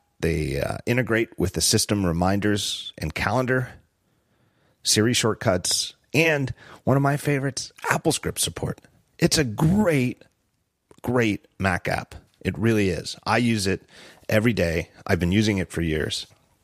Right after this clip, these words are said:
and it's, it really, it's one of my favorite apps. Now, if you think it might be of interest to you, here's what you do. They have a free trial for the Mac. Just go to their website, things app dot com.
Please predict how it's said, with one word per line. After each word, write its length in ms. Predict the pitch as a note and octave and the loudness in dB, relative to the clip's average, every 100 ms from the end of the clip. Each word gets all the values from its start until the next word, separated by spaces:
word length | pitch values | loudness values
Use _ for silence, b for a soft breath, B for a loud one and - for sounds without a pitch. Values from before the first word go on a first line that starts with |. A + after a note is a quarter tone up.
| _ - - | _ -14 -2
and 140 | F2+ | 0
it's, 400 | E2+ - - - - | 0 0 -2 -4 -6
it 160 | F#2+ F2+ _ | -6 -6 _
really, 300 | B2+ C3 F2+ | 0 2 2
it's 240 | - E2+ - | -2 -4 0
one 120 | G2+ | 0
of 60 | |
my 120 | E2+ D#2 | 0 -2
favorite 340 | D#2 B1+ - | -2 -4 -6
apps. 260 | - - - B B B B B B - - | -8 -10 -18 B B B B B B -20 -2
Now, 260 | A2 F2 - | 0 0 -8
if 140 | - - | -10 -4
you 100 | A2+ | 0
think 160 | A#2 | 0
it 80 | F#2+ | 0
might 160 | F#2+ F2+ | -2 0
be 160 | F2+ | 0
of 80 | E2 | 2
interest 280 | E2+ E2+ - | 0 0 0
to 80 | D#2+ | -2
you, 120 | D#2+ | -2
here's 240 | D#2+ F2+ | 2 2
what 100 | F#2 | 0
you 80 | A#1+ | -2
do. 300 | F2 G#2 F#2 - _ _ _ | 0 2 0 -6 _ _ _
They 80 | - | 0
have 100 | E2+ | 2
a 40 | E2+ | 2
free 240 | G2+ G#2 | 0 0
trial 480 | - G2 F#2 D#2 - _ | 0 -2 -2 -6 -14 _
for 120 | F2 | 0
the 60 | |
Mac. 440 | D#2+ F2 F2 - - _ _ _ _ _ - | 2 0 -2 -8 -18 _ _ _ _ _ -2
Just 220 | F#2+ - | -2 2
go 220 | F#2+ G2 | 2 2
to 400 | G#2 - E2+ E2+ - | 0 0 2 0 -2
their 120 | E2 | -2
website, 440 | E2 E2 - - - - | 0 0 -2 -4 -4 -14
things 580 | - - G#2+ A#2 C3 A2+ - | -2 0 2 2 0 -2 -4
app 420 | F2 F2 - - - _ | -2 -2 -2 -6 -6 _
dot 340 | D#2+ E2 E2+ - _ | 0 0 -4 -8 _
com. 460 | - F2 D2+ C2 | -2 -2 -2 -6